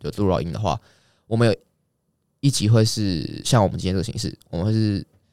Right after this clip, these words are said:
讲一下我们的这，最近的生活的观察，然后是一个小小的，但还是有小小的大纲，但是没有一个硬性的。然后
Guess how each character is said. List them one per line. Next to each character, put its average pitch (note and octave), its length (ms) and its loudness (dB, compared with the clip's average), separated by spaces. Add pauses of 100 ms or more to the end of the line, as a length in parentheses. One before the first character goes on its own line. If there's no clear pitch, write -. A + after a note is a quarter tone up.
(600)
讲 G#2 160 2
一 G#2+ 40 4
下 C3 120 6
我 G2+ 60 6
们 D2+ 220 -4
的 G1+ 400 -6 (840)
这， B2 160 4 (240)
最 A#2+ 160 4
近 G#2 80 0
的 G#2 80 0
生 G2 160 -2
活 G#2 120 -2
的 D#2 60 -6
观 E2+ 140 -4
察， - 240 -6 (240)
然 G#2 140 2
后 A2+ 240 4
是 C3 140 0
一 A#2+ 40 0
个 G#2 220 2 (240)
小 B2 180 4
小 A#2+ 200 2
的， G1+ 520 -6 (120)
但 E3 160 6
还 C3+ 80 6
是 D3 80 2
有 G#2 120 2
小 G2 140 -2
小 F#2 140 0
的 G#1+ 240 -6
大 - 160 -4
纲， - 120 -12 (300)
但 A2 100 -4
是 G#2+ 280 -2
没 F#2+ 100 -2
有 G2 60 0
一 - 40 -8
个 - 280 -8
硬 A2+ 120 -4
性 F#2+ 200 -4
的。 - 120 -20 (300)
然 F#2+ 100 -4
后 A2 400 2